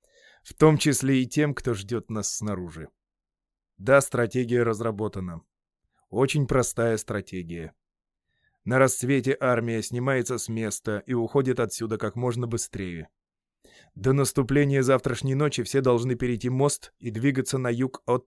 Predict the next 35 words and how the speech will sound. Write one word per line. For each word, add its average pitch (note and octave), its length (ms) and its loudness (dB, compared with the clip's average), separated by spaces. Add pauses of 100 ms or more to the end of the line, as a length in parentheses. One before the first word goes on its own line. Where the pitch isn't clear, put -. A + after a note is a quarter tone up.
Тридента. G2 640 -4 (640)
Сомниты C#3+ 500 2
ближе C3+ 300 4
всех C3 280 0
располагаются A2 1040 -4 (600)
к - 100 -10
мосту, A2+ 540 0
поэтому C3 680 2
они C#3 480 2
смогут C3 520 0
охранять C3 580 0
его, G#2 220 -2
пока A2 240 -2
не A2+ 120 -4
переправятся A#2 600 0
прочие, G#2+ 480 -4
а - 140 -6
затем A#2+ 500 0
перейдут A2 480 -4
мост A2 280 -8
сами, F2 380 -8 (140)
последними. D#2 680 -8 (1160)
Мне D3 240 6
же D3+ 120 8
сейчас A2 440 -4
необходимы C3 640 4
инженеры, C3 640 2
потому G2+ 400 -6
что G#2+ 220 -8
как G2 220 -8
только G#2+ 320 -4
последний G2+ 580 -6
солдат G2+ 540 -6
перейдёт G2 460 -6
мост, C3 400 -6